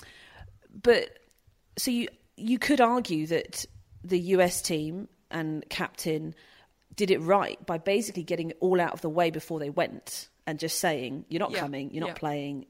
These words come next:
Speaker 1: it's, it's not happening." Because they could have just taken him knowing that he's probably not gonna play because, well, people don't really wanna play with him, or this is the situation. Uh, and then he gets there, and then you have to each day go, "This is the team for the day."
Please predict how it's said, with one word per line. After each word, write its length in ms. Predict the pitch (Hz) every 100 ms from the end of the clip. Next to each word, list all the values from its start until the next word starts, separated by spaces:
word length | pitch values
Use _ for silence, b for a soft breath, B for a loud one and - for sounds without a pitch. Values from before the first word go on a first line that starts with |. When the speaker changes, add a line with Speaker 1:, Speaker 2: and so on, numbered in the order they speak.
| -
Speaker 1:
it's, 180 | 151 -
it's 180 | 110 160
not 60 |
happening." 200 | 175 120
Because 180 | - 185 B B B B
they 100 | 220
could 140 | -
have 80 | 269
just 140 | 190 -
taken 400 | - 269 - 165
him 420 | 151 95 147 196 B B B -
knowing 640 | 185 196 190 185 180 180
that 60 |
he's 120 | 147 165
probably 280 | 180 160
not 140 | 160 104
gonna 140 | 143
play 500 | - 156 135 104 151 _
because, 360 | 156 - 147
well, 600 | 156 156 156 151 151 147 -
people 200 | 170 160
don't 100 | 143
really 120 | 151
wanna 140 | 147 151
play 200 | 190 185
with 100 | 175
him, 200 | 180 156
or 120 | 143
this 160 | 156
is 100 | 156
the 60 | 156
situation. 540 | - - 151 151 - - B B B B
Uh, 120 | 170 175
and 220 | 180 165
then 160 | 185 175
he 140 | 175
gets 240 | 208 -
there, 160 | - 151
and 120 | 160
then 140 | 185 185
you 80 |
have 160 | 170 165
to 120 | - -
each 280 | 196 - -
day 420 | 202 165 123 151
go, 340 | 151 147 147 156 B B
"This 180 | - -
is 60 | 165
the 80 | 202
team 300 | - 160 156
for 120 | 143
the 80 | 143
day." 500 | 147 143 160 254